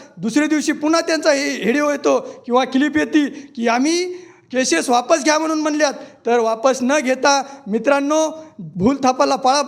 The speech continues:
बळी पडू नका, कारण तुम्ही खरं काय खोटं काय हे बघा. आम्ही म्हणत नाहीत, आम्ही आमच्या क्लिप नाही काही नाही, हे तुम्ही बघा ह्या क्लिप. आणि आमदार जर कुठं आले असते याला भेटायला, जर समजा आमदार जर कुठं,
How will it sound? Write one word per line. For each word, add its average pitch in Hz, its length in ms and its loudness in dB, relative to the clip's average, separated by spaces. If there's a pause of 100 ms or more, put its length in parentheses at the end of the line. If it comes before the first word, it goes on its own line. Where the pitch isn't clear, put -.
बळी 220 420 0
पडू 294 220 2
नका, 285 340 2
कारण 277 600 0
तुम्ही 294 580 -2
खरं 277 200 2
काय 302 260 0 (260)
खोटं 226 240 2
काय 285 240 0 (120)
हे 220 100 0
बघा. 262 380 2 (260)
आम्ही 254 260 2
म्हणत 311 360 -2
नाहीत, 339 220 2 (260)
आम्ही 247 240 0
आमच्या 285 260 0
क्लिप 294 280 -2
नाही 302 200 0
काही 277 220 2
नाही, 285 220 -2
हे 196 180 0
तुम्ही 294 260 -2
बघा 277 300 2
ह्या 302 120 0
क्लिप. 302 380 -2 (280)
आणि 294 340 -2 (100)
आमदार 247 340 2
जर 285 160 0
कुठं 277 220 0
आले 277 180 2
असते 302 280 0
याला 294 140 2
भेटायला, 269 460 2 (380)
जर 277 200 0
समजा 285 280 0
आमदार 269 320 0
जर 277 140 0
कुठं, 285 320 2